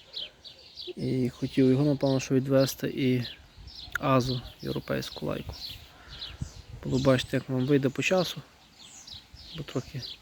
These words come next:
не виходить, але дуже би хотілося поїхати, щось познімати, показати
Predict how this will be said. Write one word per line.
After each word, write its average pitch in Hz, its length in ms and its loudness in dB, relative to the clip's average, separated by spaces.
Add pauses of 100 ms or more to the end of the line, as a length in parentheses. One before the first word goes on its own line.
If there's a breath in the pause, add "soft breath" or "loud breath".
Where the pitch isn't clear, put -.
(760 loud breath)
не 139 160 4
виходить, 135 480 4
але 135 120 4
дуже 139 240 4
би 131 140 0
хотілося 127 520 2
поїхати, 147 360 2
щось 123 160 -4
познімати, 135 640 2
показати 127 440 0